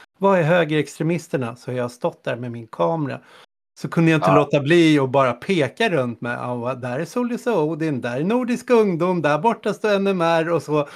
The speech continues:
Speaker 1: var det att arrangörerna fick polisen att släpa ut mig därifrån för att det var liksom så här. <laughs> Det var, ja, man fick inte påvisa <laughs> att det faktiskt stod alla de där högerextrema krafterna där.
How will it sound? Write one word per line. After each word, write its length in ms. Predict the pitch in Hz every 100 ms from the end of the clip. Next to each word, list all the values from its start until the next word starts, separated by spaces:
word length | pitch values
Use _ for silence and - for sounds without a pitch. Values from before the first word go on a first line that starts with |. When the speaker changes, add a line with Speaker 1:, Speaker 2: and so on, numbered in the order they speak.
| - -
Speaker 1:
var 160 | 170
det 80 | 170
att 100 | 151
arrangörerna 720 | 156 139 139 - 143 139 139
fick 220 | - -
polisen 480 | - 143 143 123 139
att 80 | 123
släpa 480 | - 151 127 - 160
ut 220 | 127 120
mig 140 | 131
därifrån 800 | 120 117 123 - 208 196 123 120
för 100 | 127
att 140 | 120 -
det 100 | 127
var 160 | 127
liksom 420 | 127 123 131 123
så 100 | 123
här. 200 | 139 175
<laughs> 1800 | - 226 - - - - - _ _ 131 - - - 190 - - - _
Det 120 | 151
var, 460 | 131 135 127 123 127 - - _ -
ja, 80 | 135
man 140 | 135
fick 160 | 131 -
inte 160 | 135 131
påvisa 720 | - 147 123 156 - - - - - -
<laughs> 440 | 196 - - -
att 180 | 165 -
det 180 | 147 127 151
faktiskt 460 | _ 151 - - 123
stod 560 | - 190 156 117 117 - - - 131 - _
alla 200 | 117 113
de 160 | 113 117
där 100 | 117
högerextrema 760 | 123 123 113 113 - 135 123 117
krafterna 460 | 135 123 - 120
där. 200 | 120 127